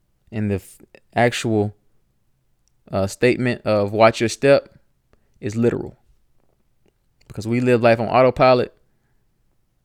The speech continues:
but at the same time, we ain't pro-, we ain't promised nothing.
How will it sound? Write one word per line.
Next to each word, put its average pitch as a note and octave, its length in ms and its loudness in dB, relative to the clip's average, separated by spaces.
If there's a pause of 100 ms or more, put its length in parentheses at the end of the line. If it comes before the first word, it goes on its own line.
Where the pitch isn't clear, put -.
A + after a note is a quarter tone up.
(340)
but - 80 -10
at - 60 -14
the - 60 -18
same A2 240 -4
time, A2 440 -4 (920)
we A2 180 -4
ain't G2+ 180 -4
pro-, - 220 -8
we B2 120 -2
ain't A2 120 -4
promised G2 300 -8
nothing. - 360 -12